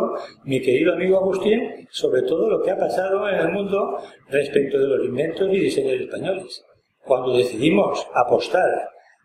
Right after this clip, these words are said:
tal y como está ahora mismo, por el submarino de la serie ochenta, sabíamos exactamente lo que íbamos a hacer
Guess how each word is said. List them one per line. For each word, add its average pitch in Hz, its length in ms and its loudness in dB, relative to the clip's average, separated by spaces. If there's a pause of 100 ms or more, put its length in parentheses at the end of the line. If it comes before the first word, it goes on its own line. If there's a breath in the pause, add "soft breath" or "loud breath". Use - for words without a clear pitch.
(100)
tal 151 220 0
y 139 60 -2
como 135 160 0
está 127 360 2
ahora 117 200 2
mismo, 135 540 -4
por 123 120 0
el 120 80 2
submarino 139 360 0
de 135 120 4
la - 40 -2
serie 156 240 2
ochenta, 185 600 0 (400 loud breath)
sabíamos 170 760 0
exactamente 151 640 0
lo 196 160 0
que 131 100 0
íbamos 120 280 0
a 98 60 2
hacer - 280 0